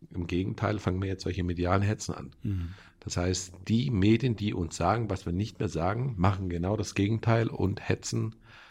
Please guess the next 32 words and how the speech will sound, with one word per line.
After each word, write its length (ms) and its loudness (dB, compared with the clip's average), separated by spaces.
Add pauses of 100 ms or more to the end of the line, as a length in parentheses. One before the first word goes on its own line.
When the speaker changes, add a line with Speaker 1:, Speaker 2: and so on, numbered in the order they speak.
(180)
Speaker 1:
Leute 400 4
in 580 -2
Grund 280 2
und 140 0
Boden. 280 -4 (300)
Speaker 2:
Ich 80 -20
glaube 280 0
aber 160 0
trotzdem, 340 0
dass 200 -2
die, 580 -2
die 120 -2
das 200 -2
jetzt 200 -4
so 120 -8
hetzen, 600 0 (680)
auch 180 -6
in, 200 -4 (140)
innerhalb 260 -2
Parteien 440 -2
oder 140 2
Medien, 440 -2 (420)
die 60 0
Minderheit 460 0
sind, 220 -12
glaube 260 -10
ich. 120 -16 (840)
Speaker 1:
Aber 120 -10
es 60 -2
springen 260 -2
viele 200 0
auf. 300 -2